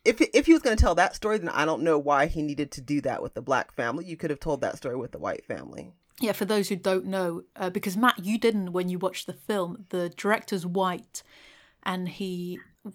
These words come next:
Speaker 2: from what I've read in interviews with him, it's a personal film, so he wanted to talk about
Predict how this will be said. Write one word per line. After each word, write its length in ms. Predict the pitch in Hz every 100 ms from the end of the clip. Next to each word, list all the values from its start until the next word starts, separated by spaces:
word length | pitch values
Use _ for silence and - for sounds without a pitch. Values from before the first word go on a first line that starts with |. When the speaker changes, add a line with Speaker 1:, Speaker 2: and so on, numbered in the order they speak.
| _
Speaker 2:
from 220 | - 208
what 120 | 208
I've 180 | 202 190
read 140 | 226
in 100 | 196
interviews 520 | 190 214 - 185 175 -
with 140 | 180
him, 220 | 175 180 - - - _
it's 180 | 233 226
a 60 | 226
personal 440 | - 233 233 196
film, 360 | - 240 214 175
so 500 | - 196 180 180 - _ _ _ -
he 280 | - 202 190
wanted 320 | 208 220 208
to 80 | 196
talk 320 | - 196 185
about 580 | 185 185 175 180 -